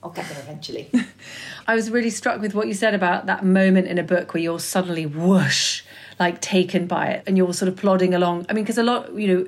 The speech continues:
Speaker 2: Annabelle and I both read a lot. You obviously, you know, with your podcast and with all your writing and everything, you do a lot of reading.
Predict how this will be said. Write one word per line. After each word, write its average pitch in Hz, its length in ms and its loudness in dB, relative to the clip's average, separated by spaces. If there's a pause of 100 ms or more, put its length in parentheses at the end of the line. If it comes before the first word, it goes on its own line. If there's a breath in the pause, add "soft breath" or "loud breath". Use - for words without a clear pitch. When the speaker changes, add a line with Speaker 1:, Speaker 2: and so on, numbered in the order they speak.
Speaker 2:
Annabelle 208 260 0
and 196 100 0
I 208 80 0
both 185 240 0
read 214 160 0
a 196 40 4
lot. 190 320 2
You 196 140 4
obviously, 180 480 -2 (280 loud breath)
you 196 100 2
know, 185 80 6
with 180 140 0
your 180 100 2
podcast 190 680 0
and 185 300 -4 (100)
with 185 300 0
all 185 120 2
your 180 120 2
writing 190 240 2
and 185 100 2
everything, 175 200 -4
you 185 160 0
do 185 300 2
a 180 40 2
lot 180 160 2
of 175 100 -4
reading. 202 340 -2